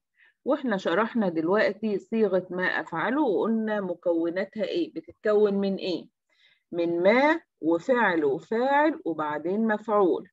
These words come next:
الجملة اللي قدامي دي أو الصيغة دي أو التركيب ده للتعجب، ده تركيب،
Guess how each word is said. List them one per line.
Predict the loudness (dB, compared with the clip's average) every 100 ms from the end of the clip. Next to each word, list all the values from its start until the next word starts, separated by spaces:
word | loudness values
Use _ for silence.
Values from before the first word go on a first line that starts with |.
| _ _ _ _ -10
الجملة | -8 -4 -2 0 2 2
اللي | 2 -2
قدامي | -4 -2 -2 -2 -6
دي | -4 -4 -4 -2
أو | -2
الصيغة | -4 _ 0 0 0
دي | -2 -2
أو | 0
التركيب | -2 _ -2 -2 _ -6 -4 -6 -2
ده | 0 0 -4 -8
للتعجب، | -6 -6 -4 -2 -2 -2 -2 -2 -2 _ _ _ _
ده | -2 0 0
تركيب، | 0 -2 -4 -8 -4 -4 -6